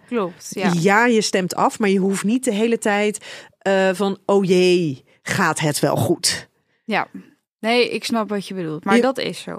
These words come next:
Speaker 2: je wil dat iemand daar comfortabel is. Dat iemand zich op zijn gemak voelt, prettig voelt,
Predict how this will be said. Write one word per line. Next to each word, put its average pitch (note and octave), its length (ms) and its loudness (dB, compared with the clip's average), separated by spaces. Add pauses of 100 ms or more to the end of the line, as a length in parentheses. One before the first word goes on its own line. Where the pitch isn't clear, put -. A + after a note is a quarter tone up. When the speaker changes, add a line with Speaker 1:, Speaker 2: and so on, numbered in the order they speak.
(120)
Speaker 2:
je A3 160 4
wil B3 240 6
dat F#3 140 2
iemand F3 240 2
daar F#3+ 100 0
comfortabel F#3+ 680 2
is. - 300 -6
Dat G3 160 -2
iemand F#3+ 300 0
zich F3 120 0
op F#3 120 -2
zijn - 140 -2
gemak F#3 260 2 (100)
voelt, F3 360 2
prettig F#3 360 0
voelt, F3 500 4